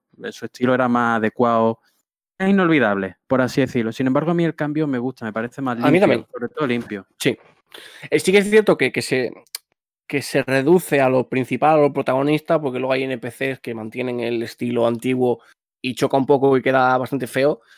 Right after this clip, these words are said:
Speaker 2: pero en todo lo que tiene que ver con los protagonistas y, y la trama principal es, es espectacular.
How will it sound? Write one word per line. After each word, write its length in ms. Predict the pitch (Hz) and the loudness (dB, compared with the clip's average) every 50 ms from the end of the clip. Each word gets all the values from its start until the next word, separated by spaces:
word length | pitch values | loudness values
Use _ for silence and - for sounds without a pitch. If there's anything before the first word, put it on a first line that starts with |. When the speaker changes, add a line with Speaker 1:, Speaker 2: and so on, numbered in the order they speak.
| _ _ _ _ _ _ _ _ _ - | _ _ _ _ _ _ _ _ _ 2
Speaker 2:
pero 440 | - 139 131 127 131 127 123 123 120 | 4 4 4 6 4 4 6 4 4
en 220 | 120 120 120 - | 4 2 0 0
todo 140 | - 120 120 | 0 0 2
lo 80 | 131 135 | 2 2
que 80 | 131 | 0
tiene 160 | 135 131 127 | -2 -4 -4
que 60 | 127 131 | -4 -6
ver 120 | 127 120 | -6 -6
con 120 | 117 123 120 | -6 -6 -8
los 80 | 113 | -6
protagonistas 600 | - 135 120 120 120 120 123 117 - 135 123 - | -6 -6 -4 -4 -4 -4 -6 -6 -8 -10 -10 -10
y, 360 | 123 120 120 120 117 113 - _ | -10 -10 -10 -10 -12 -12 -14 _
y 80 | - 127 | -10 -8
la 120 | 117 117 | -8 -6
trama 200 | - 117 117 123 | -4 -2 -2 -2
principal 680 | 117 131 131 120 - 131 127 - - 117 110 120 123 131 | 0 0 -2 0 0 0 0 0 0 -2 0 0 -2 -2
es, 460 | 123 113 110 113 113 - - - - 71 | -2 -4 -4 -4 -6 -8 -12 -14 -14 -14
es 100 | - 110 | -14 -14
espectacular. 640 | 101 - - - - 104 - 98 90 98 110 110 | -16 -18 -14 -12 -12 -10 -8 -8 -6 -6 -6 -8